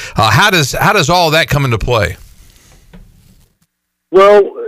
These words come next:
Speaker 2: you know, it's gonna be all hands on deck, but I, I would say at the end of the day,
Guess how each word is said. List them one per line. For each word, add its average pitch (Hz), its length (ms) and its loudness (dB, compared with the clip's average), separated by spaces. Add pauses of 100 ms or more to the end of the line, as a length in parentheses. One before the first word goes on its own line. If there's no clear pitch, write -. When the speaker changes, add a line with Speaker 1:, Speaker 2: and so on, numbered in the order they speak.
(220)
Speaker 2:
you - 120 -8
know, 196 160 4
it's 202 120 2
gonna 254 200 0
be 226 140 -2
all 185 200 6
hands 165 340 4
on 147 180 4
deck, 147 320 2
but 156 120 0
I, 156 240 0
I 170 40 6
would 160 180 2 (100)
say 151 380 6 (920)
at 143 160 0
the 151 160 0
end 180 140 6
of 147 80 4
the 135 80 -4
day, 135 480 4